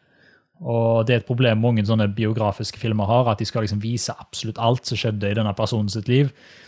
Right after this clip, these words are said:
Men det jeg vil si er at jeg, jeg tror jeg foretrekker når de på en måte spisser seg inn på en spesiell hendelse, eller et eller annet som skjedde med de, som definerer de som mennesker, da, og forteller liksom en historie, eh, litt nærmere.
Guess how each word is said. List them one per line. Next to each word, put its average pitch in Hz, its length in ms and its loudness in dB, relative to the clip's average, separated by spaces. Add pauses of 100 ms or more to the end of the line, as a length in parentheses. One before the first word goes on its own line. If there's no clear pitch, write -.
(360)
Men 123 240 0
det 131 100 4
jeg 123 80 2
vil 113 80 -2
si 175 140 4
er 180 80 6
at 139 160 2
jeg, 127 480 -2
jeg 131 100 0
tror 139 220 0
jeg 127 120 2
foretrekker 113 680 2
når 110 160 2
de 107 100 0
på 101 80 -6
en 123 60 2
måte 107 200 0 (440)
spisser - 500 -2
seg 107 160 0
inn 135 180 4
på 107 120 -4
en 107 400 0
spesiell 107 440 -2
hendelse, 120 560 2 (120)
eller 113 180 0
et - 140 -12
eller 123 160 0
annet 107 160 -4
som 113 80 -4
skjedde 117 400 -2
med 101 100 -2
de, 104 100 0 (320)
som 123 160 0
definerer 107 540 0
de 110 100 0
som 117 160 -4
mennesker, 117 460 0
da, 117 80 0
og 107 140 -8
forteller 104 420 -4
liksom 113 240 -8
en 107 300 -4
historie, 117 560 -4 (480)
eh, 98 540 -6 (260)
litt 113 240 -4
nærmere. 120 480 0